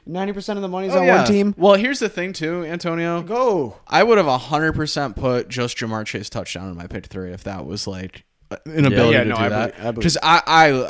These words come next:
Speaker 2: I was like, "There's just no way this dude doesn't score a touchdown." And Joe Burrow, you, he said Joe Burrow too.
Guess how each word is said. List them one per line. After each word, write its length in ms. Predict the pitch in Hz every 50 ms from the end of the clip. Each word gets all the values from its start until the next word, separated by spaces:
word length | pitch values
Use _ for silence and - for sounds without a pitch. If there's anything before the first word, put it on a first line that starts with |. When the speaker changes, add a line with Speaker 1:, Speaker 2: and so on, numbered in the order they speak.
| 120 135 135
Speaker 2:
I 20 |
was 200 | 127 117 104 - -
like, 320 | 95 95 90 95 - - -
"There's 300 | 120 120 113 104 98 -
just 180 | - 104 - -
no 240 | 101 101 101 98
way 180 | 92 92 90 87
this 140 | 90 92 -
dude 160 | - 85 85
doesn't 240 | - 90 - 80 -
score 160 | - - 78
a 40 | -
touchdown." 480 | - - - - - - 90 - - -
And 240 | - 170 226 269 254
Joe 160 | 240 254 247
Burrow, 200 | - 262 247 143
you, 260 | 147 165 196 226 220 -
he 200 | - - 208 233
said 180 | 214 240 226 180
Joe 140 | 165 143 117
Burrow 320 | 139 180 185 127 98 101
too. 320 | - - 139 131 113 113